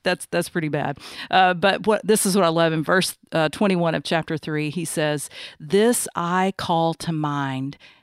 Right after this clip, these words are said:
That's an intentionality. He's choosing to capture his, his memories or his thoughts about how things are wormwood and gall.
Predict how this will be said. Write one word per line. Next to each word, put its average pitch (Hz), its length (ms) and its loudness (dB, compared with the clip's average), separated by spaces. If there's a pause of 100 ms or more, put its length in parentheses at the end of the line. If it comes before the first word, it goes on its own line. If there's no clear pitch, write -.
(380)
That's 180 280 0
an 180 60 0
intentionality. 151 1120 -4
He's 170 320 -8
choosing 185 460 0
to 160 80 -4
capture 170 500 -2
his, 151 220 -2 (340)
his 147 220 -2
memories 180 520 4
or 160 120 2
his 165 160 0
thoughts 175 420 2
about 156 420 0
how 160 360 0 (260)
things 170 240 0
are 175 160 6
wormwood 151 720 2
and 151 160 -2
gall. 139 540 0